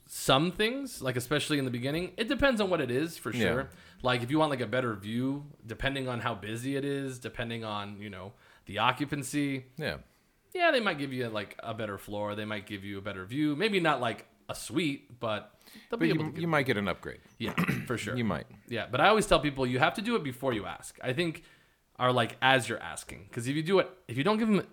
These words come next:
Speaker 1: before, it's always kind of up in the air.
Speaker 2: Yeah, I, I also think when celebrities hit a certain level, there's no expectation of getting a tip from them.
Speaker 1: Right.
Speaker 2: Um, I think the biggest celebrity I ever encountered and ever, like, got to talk to was Michael Jackson.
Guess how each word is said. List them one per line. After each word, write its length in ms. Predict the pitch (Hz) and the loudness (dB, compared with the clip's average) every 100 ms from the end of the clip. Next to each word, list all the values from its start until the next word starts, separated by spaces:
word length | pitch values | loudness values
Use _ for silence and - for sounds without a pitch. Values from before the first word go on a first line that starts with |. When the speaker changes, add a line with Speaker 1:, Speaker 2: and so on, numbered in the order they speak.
| 117 | -10
Speaker 1:
before, 720 | 110 - - 113 131 170 208 - _ _ _ - | -8 -8 -4 2 2 2 -2 -12 _ _ _ -8
it's 140 | 123 | 0
always 200 | 147 139 | 2 2
kind 140 | - 120 | 0 -2
of 80 | |
up 140 | 107 - | -2 -6
in 80 | 85 | -14
the 120 | 67 | -16
air. 160 | 50 - - | -18 -20 -8
Speaker 2:
Yeah, 280 | 101 98 87 82 | 0 2 2 0
I, 120 | 92 135 | 0 2
I 220 | 107 117 | 2 2
also 300 | 127 135 107 | 2 2 2
think 300 | - 98 95 | 2 0 0
when 260 | 95 87 82 | 0 0 0
celebrities 520 | - 87 87 92 85 | -2 0 0 0 0
hit 100 | 85 | -2
a 40 | |
certain 380 | 82 107 87 82 | 0 -2 -2 0
level, 360 | 78 82 101 113 | 0 0 -2 -6
there's 360 | - 95 95 92 | -2 2 2 0
no 240 | 95 107 | 0 2
expectation 640 | 95 - 90 85 80 76 73 | 2 0 -4 -2 -4 -4 -8
of 100 | 67 | -10
getting 200 | 71 71 | -8 -8
a 40 | 69 | -10
tip 200 | - - | -12 -10
from 260 | 87 87 | -8 -8
them. 160 | 58 50 - - | -10 -14 -20 -8
Speaker 1:
Right. 300 | 110 110 101 - - - | -2 0 -2 -12 -20 -6
Speaker 2:
Um, 460 | 87 85 80 80 69 - - - - | -2 -2 -2 -8 -12 -20 -20 -12 -4
I 60 | |
think 200 | 90 117 | 0 0
the 80 | 101 | 0
biggest 500 | 82 82 92 107 - | -2 0 2 2 -2
celebrity 480 | 95 85 80 82 80 | -2 0 0 0 0
I 80 | 78 | 0
ever 320 | - 82 104 | 0 0 2
encountered 560 | 101 101 80 78 87 87 | 2 0 -2 -2 -6 -6
and 200 | 80 80 | -6 -4
ever, 380 | 78 87 92 87 | -2 0 0 0
like, 260 | 73 78 76 | 0 -2 0
got 160 | 80 | -4
to 80 | - | -4
talk 260 | - 95 - | -4 -4 -4
to 80 | 80 | -8
was 100 | 82 | -4
Michael 240 | 82 107 | -6 -6
Jackson. 420 | 107 165 - - | -8 -10 -10 -16